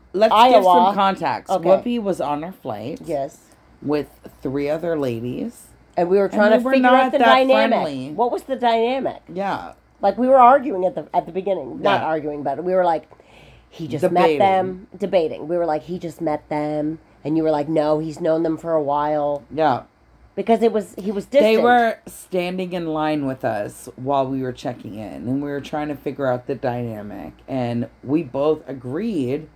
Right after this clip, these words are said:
Speaker 1: he's the gay friend.
Speaker 2: Yeah, he's the gay best friend.
Speaker 1: Yeah.
Speaker 2: So we, we agreed to disagree that, 'cause I was like, "He just met them on the flight, and he's being polite 'cause he's traveling alone." And you're like, "No, no, no, he knows them."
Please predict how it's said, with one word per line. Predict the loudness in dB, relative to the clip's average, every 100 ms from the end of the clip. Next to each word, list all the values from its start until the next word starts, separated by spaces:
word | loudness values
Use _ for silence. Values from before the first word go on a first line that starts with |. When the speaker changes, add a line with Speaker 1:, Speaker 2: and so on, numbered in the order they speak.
| _ _ _ _ _
Speaker 1:
he's | -6 -4 -4 -6 -20 _ -14
the | -10
gay | -6 -4 -6
friend. | -8 -16 -14 -6
Speaker 2:
Yeah, | 0 0
he's | -2 -6 -4
the |
gay | 0 2 2
best | 0 -2
friend. | -8 -10 -16 -12
Speaker 1:
Yeah. | -8 -8 -10 _ _ _ _
Speaker 2:
So | 2
we, | 4 4 0 -6
we | -4 2
agreed | 2 2 -2 -2
to | -6
disagree | -12 -10 -8 -4 -2 0 0
that, | 0 0 -2 _ _ _ _ _ _ _ -8
'cause | -2
I | 2 2
was | 2
like, | -4
"He | -2 -4 -2
just | 0 -2 -2
met | -2 -2 0
them | -2 0
on | -4
the | -8
flight, | 0 4 4 4 0
and |
he's | -6 -6
being | -6 -6
polite | -6 -4 0 2 0 -4
'cause | -12
he's | -12 -12
traveling | -6 -6 -6 -8
alone." | -4 2 2 2
And | 0
you're | 0
like, | 0 0
"No, | 2 2
no, | 4 2
no, | 2 2 0
he | -2
knows | 0 2 2 -2
them." | -8 -16